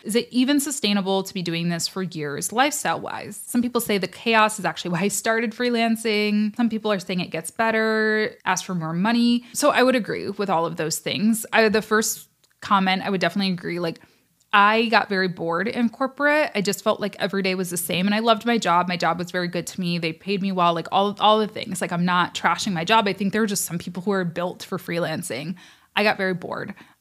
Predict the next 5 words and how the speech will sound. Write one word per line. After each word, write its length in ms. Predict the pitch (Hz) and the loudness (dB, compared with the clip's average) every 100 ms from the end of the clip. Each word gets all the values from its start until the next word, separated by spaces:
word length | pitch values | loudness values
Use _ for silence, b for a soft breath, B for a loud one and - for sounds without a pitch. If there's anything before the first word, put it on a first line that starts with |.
| - | 0
Um, 300 | 185 180 - - | 0 0 -6 0
I 160 | 190 | 0
didn't 480 | 185 - 196 185 - | 0 -2 0 0 -2
like 540 | 175 156 147 _ - _ _ _ _ _ _ _ _ _ _ | -2 -2 -6 _ -20 _ _ _ _ _ _ _ _ _ _
sitting 640 | - 185 - - 139 190 | -2 0 -2 -4 -4 -6